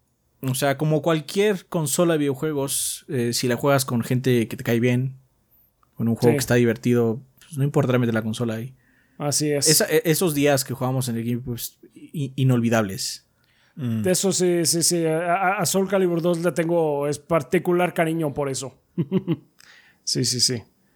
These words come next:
Speaker 2: Entonces, sí, ese es, ese es uno, este, que me gusta mucho. Yo, yo en su época también jugué mucho Smash Bros. Melee. Eh,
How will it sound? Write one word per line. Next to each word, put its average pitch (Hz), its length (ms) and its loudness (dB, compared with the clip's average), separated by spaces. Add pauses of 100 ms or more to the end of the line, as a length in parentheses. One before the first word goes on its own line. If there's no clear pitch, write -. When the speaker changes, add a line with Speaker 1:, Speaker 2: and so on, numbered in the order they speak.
(220)
Speaker 2:
Entonces, 135 360 -2
sí, 151 280 -2
ese 151 180 0
es, 151 100 0
ese 190 300 0
es - 100 0
uno, 147 720 0
este, 131 560 -4
que 127 80 -6
me 135 120 -2
gusta 156 260 -2
mucho. 175 260 0
Yo, 160 280 2
yo 170 200 4
en 170 100 0
su 170 140 0
época 151 240 0
también 147 240 -2
jugué 151 240 -2
mucho 147 300 -4
Smash 139 320 -8
Bros. 143 240 -4
Melee. 175 360 0 (540)
Eh, 135 640 2